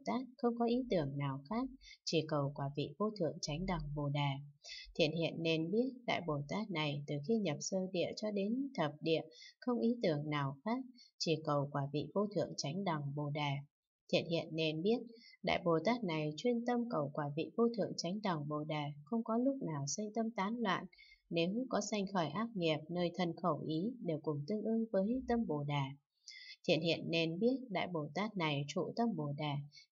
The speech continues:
phát sanh Bồ Đề đạo, không bị các việc khác làm rối loạn nơi tâm. Cụ thọ thiện hiện, bạch Phật: "Bạch Thế Tôn, nếu tất cả pháp hoàn toàn không sanh, thì làm sao chúng Đại Bồ Tát phát sanh Bồ Đề đạo?" Phật dạy:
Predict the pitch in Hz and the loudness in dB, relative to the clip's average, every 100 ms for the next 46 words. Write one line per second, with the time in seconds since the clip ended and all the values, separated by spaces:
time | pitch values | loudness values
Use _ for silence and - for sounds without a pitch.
0 | - 247 240 247 208 156 151 147 143 151 | -2 0 2 0 2 0 2 0 2 2
1 | 143 - - 240 220 165 226 233 233 156 | 0 -4 -4 0 2 2 0 -2 2 0
2 | 139 - 240 269 - 151 139 139 147 196 | 0 -2 -2 -2 -2 -2 0 0 -2 0
3 | 214 185 180 190 196 202 208 202 202 - | -2 -2 -2 -2 0 0 0 0 -4 -12
4 | - - - 185 190 170 - 180 175 180 | -14 -4 -2 0 0 0 -2 -4 2 2
5 | - - 156 147 - 151 151 - _ _ | 2 -2 -4 -2 0 0 -2 -14 _ _
6 | - 151 147 151 156 208 202 190 190 233 | -6 -6 -4 -4 0 2 2 2 2 0
7 | 262 262 160 143 226 254 226 151 147 147 | -2 0 0 0 -2 -2 -2 -4 -2 -4
8 | 147 - 190 190 208 202 196 - - _ | -4 -4 -4 -2 -2 -4 -4 -12 -20 _
9 | 196 180 180 175 240 247 240 226 269 233 | 2 2 2 0 0 0 2 2 2 0
10 | - 170 151 - 226 254 262 262 247 240 | -2 -2 -2 -2 -4 -2 -4 -2 -2 0
11 | 185 147 147 147 156 139 156 - _ _ | 0 0 0 0 2 2 -2 -8 _ _
12 | _ _ - 160 - 170 160 | _ _ 0 0 0 -2 -2